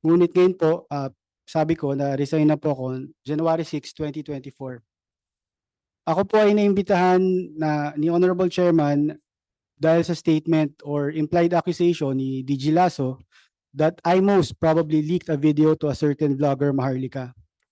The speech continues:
Ang C C T V footage po na iyon ay magpapakita ng mga pangyayari ng pagtamo ko ng verbal at physical assault mula kay D G Lasso. Bilang pagtugon po, ah,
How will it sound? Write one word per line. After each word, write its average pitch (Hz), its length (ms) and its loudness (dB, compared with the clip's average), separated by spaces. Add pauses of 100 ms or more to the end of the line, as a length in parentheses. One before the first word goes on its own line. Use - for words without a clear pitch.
(560)
Ang 151 160 -2
C 202 160 0
C 233 80 -2
T 226 160 -4
V 240 80 0
footage 214 480 0
po 202 160 2
na 208 80 0
iyon 180 400 2
ay 170 240 4
magpapakita 165 720 2
ng 165 160 4
mga 160 160 2
pangyayari 156 560 4
ng 147 400 -2 (160)
pagtamo 165 400 -2
ko 160 80 0
ng 156 160 0
verbal 156 320 2
at 147 160 -8
physical 143 640 -4 (160)
assault 165 400 -4
mula 160 160 4
kay 151 160 0
D 143 160 -2
G 127 80 -4
Lasso. 123 400 -6 (1400)
Bilang 226 320 2
pagtugon 214 400 0
po, 170 400 0 (240)
ah, 135 400 -6